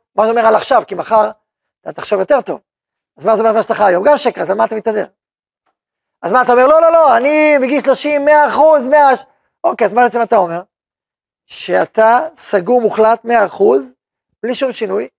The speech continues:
בגיל שלושים עד גיל תשעים, אז אתה בכלל לא בגיל שמונים, בכלל לא ילד, ילד בגיל שלושים. אה, אוקיי. אז איזה מראש ישיבה שכל החיים שלו בגיל שלושים?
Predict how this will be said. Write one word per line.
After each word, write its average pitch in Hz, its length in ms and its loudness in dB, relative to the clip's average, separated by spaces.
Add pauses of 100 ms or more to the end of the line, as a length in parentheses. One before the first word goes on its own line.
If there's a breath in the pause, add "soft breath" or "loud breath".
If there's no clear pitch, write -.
(320)
בגיל 269 200 -2
שלושים 254 280 -2
עד 240 60 -4
גיל 247 180 -6
תשעים, 247 240 -6
אז 175 60 -4
אתה 190 100 -6
בכלל 220 180 -2
לא 233 60 -2 (240)
בגיל 226 120 -6
שמונים, 226 200 -8
בכלל 190 180 -8
לא 208 100 -4
ילד, 208 200 2
ילד 214 220 -2
בגיל 196 160 -4
שלושים. 208 260 -14 (260)
אה, 170 180 -14
אוקיי. - 280 -16 (640)
אז 156 120 -8
איזה 208 120 -2
מראש 190 200 -4
ישיבה 165 340 -6
שכל 160 180 -8
החיים 165 160 -6
שלו 170 80 -10
בגיל 185 120 -10
שלושים? 202 260 -6